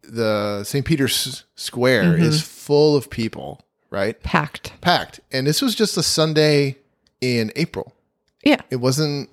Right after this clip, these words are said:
Speaker 1: uh, was it around Easter? I, it couldn't have been around Easter. It couldn't have been Palm Sunday.
Speaker 2: No
Speaker 1: Definitely
Speaker 2: way.
Speaker 1: wasn't Easter Sunday.
Speaker 2: No way.
Speaker 1: I mean, maybe the week after. I don't, don't remember. But, you know, there were huge, big screens.
Speaker 2: Uh-huh.
Speaker 1: So people,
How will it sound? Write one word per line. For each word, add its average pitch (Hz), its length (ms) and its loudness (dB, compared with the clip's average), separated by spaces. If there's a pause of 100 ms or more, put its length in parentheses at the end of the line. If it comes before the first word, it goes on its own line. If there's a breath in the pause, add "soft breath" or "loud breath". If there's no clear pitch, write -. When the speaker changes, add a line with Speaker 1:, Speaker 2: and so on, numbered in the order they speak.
(320)
Speaker 1:
uh, 175 500 2
was 147 160 2
it 139 80 -4
around 160 380 -4
Easter? 226 420 -10
I, 151 120 0
it 160 280 2
couldn't 170 240 0
have 131 100 2
been 127 160 2
around 101 320 2
Easter. - 380 -6
It - 140 -8
couldn't 147 120 2
have 143 80 2
been 139 120 -2
Palm 123 260 0
Sunday. 107 440 0 (540 loud breath)
Speaker 2:
No 147 80 6
Speaker 1:
Definitely 143 240 6
Speaker 2:
way. 135 60 4
Speaker 1:
wasn't 127 200 2
Easter 113 220 0
Sunday. 95 540 -2
Speaker 2:
No 147 160 0
way. - 200 -4 (180)
Speaker 1:
I 107 160 0
mean, 104 280 -4
maybe 127 240 0
the 131 100 2
week 123 200 0
after. - 320 -4
I 160 80 4
don't, 151 320 0
don't 113 140 0
remember. 87 300 -6 (800 soft breath)
But, 107 380 2 (800)
you 135 100 0
know, 113 140 0
there 147 160 2
were 185 100 2
huge, 185 540 -2
big 147 200 0
screens. 151 500 -4
Speaker 2:
Uh-huh. 170 320 4
Speaker 1:
So 120 580 2
people, 135 480 -4